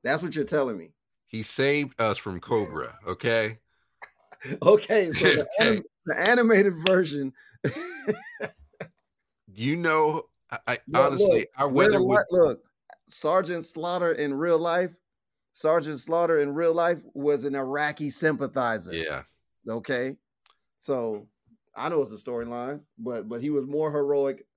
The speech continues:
Speaker 1: on the G I Joe T V series. That's all I'm saying.
Speaker 2: He served
Speaker 1: <laughs>
Speaker 2: doing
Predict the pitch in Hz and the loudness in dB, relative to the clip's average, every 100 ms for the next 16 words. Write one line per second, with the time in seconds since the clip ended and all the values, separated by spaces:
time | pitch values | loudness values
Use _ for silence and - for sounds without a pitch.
0 | _ _ _ _ 139 135 120 120 131 120 | _ _ _ _ -6 -4 -6 -4 -4 -4
1 | 110 123 98 123 110 107 98 80 76 - | -8 -10 -10 -12 -12 -14 -14 -16 -16 -16
2 | 98 107 101 98 95 90 78 - _ _ | -14 -10 -10 -10 -12 -14 -16 -20 _ _
3 | _ _ _ _ _ _ - _ - - | _ _ _ _ _ _ -20 _ -20 -20
4 | _ _ - 143 113 107 - 107 85 71 | _ _ -10 -6 -6 -6 -2 0 0 -4
5 | 67 - _ _ _ - - 508 605 719 | -10 -20 _ _ _ -10 -10 -10 -14 -14
6 | 807 - - - 107 101 98 92 | -12 -10 -10 -4 -2 0 -2 -4